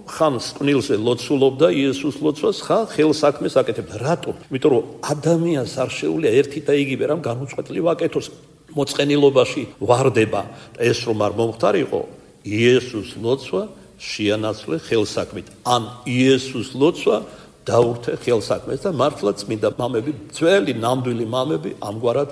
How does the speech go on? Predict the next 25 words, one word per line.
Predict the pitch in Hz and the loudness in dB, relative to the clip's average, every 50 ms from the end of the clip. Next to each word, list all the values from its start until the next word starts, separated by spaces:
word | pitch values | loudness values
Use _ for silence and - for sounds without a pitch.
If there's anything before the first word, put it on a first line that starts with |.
| - - | -8 -6
იხსოდნენ. | - 123 120 - - - 107 107 110 101 | -4 -4 -2 -2 -2 -2 -2 -2 -4 -6
ხოლო | - - 147 117 107 | 0 2 2 2 2
ზოგიერთი | 104 - 139 147 156 160 - - - 139 110 - 139 | 4 6 6 6 6 6 4 4 4 4 4 2 -2
ისე | 139 143 139 - 165 139 143 139 - - - | -2 -2 0 2 2 2 2 2 -2 -12 -6
ამაღლდა | - 131 123 139 165 170 147 127 131 127 110 113 110 | 0 2 4 4 6 6 4 4 4 2 2 0 0
სულიერად, | 101 - - 160 143 135 175 208 196 165 120 110 92 - - | -2 -2 -6 -4 -4 -2 2 4 6 6 6 4 2 -2 0
რომ | - 165 196 196 - - - - - - - - - - - _ | 2 2 2 2 0 -4 -14 -16 -18 -20 -20 -20 -20 -20 -20 _
ბოსტანიც | - - 143 156 156 - 170 165 165 165 156 - | 2 4 4 4 4 2 0 0 0 0 -2 -4
კი | - - 143 | -2 0 2
აღარ | 123 123 127 123 123 110 - | 4 4 6 4 4 2 0
ქონდა, | - - 120 107 110 107 107 117 131 147 160 156 - - - | -4 -6 -4 -4 -4 -2 2 2 2 2 0 -4 -12 -12 -6
რომ | - 165 180 143 | -4 -4 -4 -4
თავი | - - 151 135 147 131 117 | -4 -2 0 0 0 0 0
ერჩინა. | 123 123 - - - - 123 98 92 92 - - - - | 0 0 0 -2 -4 -6 -6 -8 -10 -12 -14 -16 -18 -16
იქ | - - 117 | -14 -12 -8
უდაბნოში | - 135 120 123 117 117 117 117 - - - | -6 -4 -2 0 -2 -2 -2 -6 -10 -8 -6
პატარა | 127 123 - 131 120 120 | -6 -4 -2 -2 -2 -2
ბოსტანი | 101 - 113 - - - 135 113 104 107 | 0 0 -2 -2 0 -2 -4 -4 -4 -8
ქონდა, | - - 131 110 104 123 117 | -10 -10 -10 -8 -6 -6 -6
თქო, | - - - 175 | -6 -6 -8 -6
რომელთაც | 180 156 139 123 - 151 - | -6 -6 -6 -6 -8 -6 -6
ირჩევდნენ | - 143 127 - - 120 107 117 117 90 - | -4 -6 -6 -6 -8 -8 -8 -8 -10 -12 -8
თავს | - 127 120 113 117 - - - - - - | -6 -4 -4 -4 -6 -8 -14 -18 -14 -10 -10
წვიმის | - - - 131 127 120 107 104 - | -8 -6 -4 -4 -4 -2 -4 -4 -6
წყლით, | - - - 139 170 196 190 | -8 -8 -6 -4 -4 -6 -6